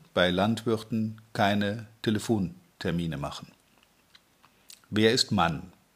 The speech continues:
Es mag durchaus sein, dass die Person,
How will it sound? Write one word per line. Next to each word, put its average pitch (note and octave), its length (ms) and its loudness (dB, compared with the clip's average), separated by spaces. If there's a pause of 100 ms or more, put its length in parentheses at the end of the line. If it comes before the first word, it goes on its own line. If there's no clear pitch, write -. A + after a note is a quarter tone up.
(1300)
Es B2+ 160 0
mag E3+ 200 8
durchaus E3+ 320 4
sein, F2+ 380 0 (280)
dass G2 180 2
die A#2 140 2
Person, G2+ 640 2